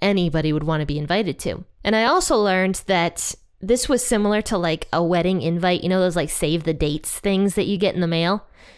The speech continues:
That would be similar to how it was back in Jesus's day. The people would be invited beforehand, and they would have to say yes or no if they were going to be able to go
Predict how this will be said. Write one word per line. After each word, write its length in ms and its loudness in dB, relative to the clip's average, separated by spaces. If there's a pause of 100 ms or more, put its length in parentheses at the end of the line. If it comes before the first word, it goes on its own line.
(460)
That 160 2
would 120 4
be 100 2
similar 400 2
to 140 -4
how 240 2
it 40 0
was 220 0
back 200 0
in 100 -2
Jesus's 520 -2
day. 320 -2 (600)
The 80 -2
people 400 4
would 140 2
be 140 2
invited 460 0
beforehand, 1040 -2 (1040)
and 380 2 (120)
they 200 2
would 180 2
have 200 -2
to 60 -2
say 220 0
yes 320 0
or 60 0
no 180 2
if 120 -2
they 120 2
were 120 2
going 220 0
to 100 -6
be 100 2
able 160 -2
to 100 -6
go 540 0